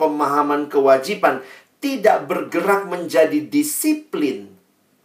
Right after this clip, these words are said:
Disiplin itu dari dalam keluar. Nah, saya pikir kita juga perlu untuk melihat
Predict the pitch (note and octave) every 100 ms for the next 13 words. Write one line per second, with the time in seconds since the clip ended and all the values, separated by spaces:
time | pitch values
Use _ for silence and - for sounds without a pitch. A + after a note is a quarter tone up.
0 | _ _ _ _ - D3+ D3+ E3 D#3 D3+
1 | G3 C#3 C#3+ C3+ B2+ C3 C3+ C3+ D3 E3
2 | D3+ A#2+ C#3 D#3 - _ _ _ _ _
3 | _ _ _ _ - F#2+ - B2 C3 F3+
4 | D3 D3 C#3+ B2+ C3 - - B2+ A#2+ B2
5 | D3 D3 B2+ B2 - F3+ - _ _ _
6 | _ - C3 B2+ C3+ B2+ -